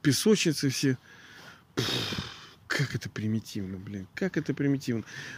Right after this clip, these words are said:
Да, что-то есть там, что-то где-то, чего-то.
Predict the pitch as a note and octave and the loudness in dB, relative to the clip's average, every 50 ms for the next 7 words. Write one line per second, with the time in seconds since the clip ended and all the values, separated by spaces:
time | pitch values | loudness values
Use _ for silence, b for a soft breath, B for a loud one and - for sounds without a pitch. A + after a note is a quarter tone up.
0 | B B - C3+ E3 G3+ G#3+ G3 E3+ - - - G3 F3+ - D#3 C3+ B2 B2+ C#3 | B B 4 6 8 8 8 8 4 4 6 6 4 6 6 4 6 6 6 6
1 | C3+ A#2+ - - A#2+ A#2 A2+ A2 - - F#3 F3+ E3+ - C#3+ A#2+ A#2+ C3+ D3 C#3+ | 6 4 2 -2 -2 -2 0 -2 0 4 4 4 6 4 2 4 6 6 6 6
2 | C3+ B2 - - - B2+ B2 C3+ B2+ - - A#2+ | 4 0 -4 0 2 2 4 4 0 0 0 -4